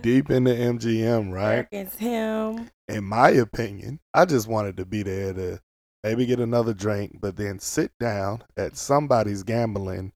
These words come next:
Speaker 1: station and try to win some money before I leave up out this area, right? It didn't go down that
Speaker 2: Womp,
Speaker 1: way,
Speaker 2: womp,
Speaker 1: guys.
Speaker 2: womp.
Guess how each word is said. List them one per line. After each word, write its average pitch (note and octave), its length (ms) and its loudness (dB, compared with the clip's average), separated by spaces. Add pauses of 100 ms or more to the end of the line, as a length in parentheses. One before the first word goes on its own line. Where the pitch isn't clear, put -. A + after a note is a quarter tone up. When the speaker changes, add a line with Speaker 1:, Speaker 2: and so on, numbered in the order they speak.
Speaker 1:
station - 640 2 (100)
and A2+ 160 -4
try D#3+ 220 -4
to C#3+ 140 0
win G#2+ 260 -2
some G2 300 -6
money G3 260 0
before A2+ 380 -2
I G2+ 100 2
leave G2 260 -2
up F#2 160 -6
out F#2 200 -4
this - 180 -8
area, B2+ 400 2
right? G2+ 380 0 (420)
It C3 100 4
didn't C#3+ 220 10
go B2+ 160 12
down B2+ 240 8
that G#2+ 120 6
Speaker 2:
Womp, G#2 100 4
Speaker 1:
way, G#2 120 2
Speaker 2:
womp, - 260 2
Speaker 1:
guys. - 40 -8
Speaker 2:
womp. C#3+ 340 -8